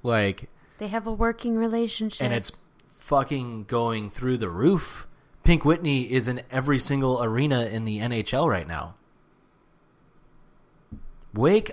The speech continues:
Speaker 1: up, you dumbasses, and grow the game of women's hockey correctly so that way we can actually watch it on our televisions. Thank you. Here's Songs of the Week. Songs of the Week, make sure to go check out our playlist exclusively on Spotify at Offender Presents Songs of the Week.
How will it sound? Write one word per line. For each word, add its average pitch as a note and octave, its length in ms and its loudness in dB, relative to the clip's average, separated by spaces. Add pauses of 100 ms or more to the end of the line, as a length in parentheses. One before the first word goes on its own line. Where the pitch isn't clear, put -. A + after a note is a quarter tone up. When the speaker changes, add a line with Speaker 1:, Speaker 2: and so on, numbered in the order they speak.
(340)
Speaker 1:
up, - 420 10 (640)
you B2+ 280 -4
dumbasses, A2 920 -2 (120)
and A#2 180 -8
grow B2 320 0
the D#3 120 -2
game B2 440 -4
of A2 220 -8
women's A2 400 -4
hockey F#2 540 -4 (640)
correctly G2 800 -4 (500)
so A2+ 240 -2
that A2+ 260 0
way A2+ 180 -4
we G#2+ 140 -6
can A2 140 -8
actually G#2 320 -6
watch F#2+ 380 0
it F#2 140 -6
on F#2+ 160 -6
our F2+ 100 -4
televisions. F2 800 -8 (600)
Thank A2+ 260 -4
you. G2+ 280 -2 (220)
Here's G2 280 -6
Songs E2+ 280 -4
of E2 60 -10
the D#2+ 60 -8
Week. A1+ 260 -14 (720)
Songs D#3 280 2
of D#3+ 60 4
the D#3 40 8
Week, D3+ 100 6
make D3+ 140 0
sure D#3 120 0
to C#3+ 40 0
go C#3+ 80 4
check C3+ 240 0
out C3 80 4
our A#2+ 80 0
playlist B2+ 240 -2
exclusively F3 580 0
on D3 100 4
Spotify C#3+ 460 0
at B2+ 60 -2
Offender B2+ 220 -4
Presents A#2+ 320 -2
Songs B2 580 2
of B2 260 0
the A2 100 -4
Week. B2+ 560 -2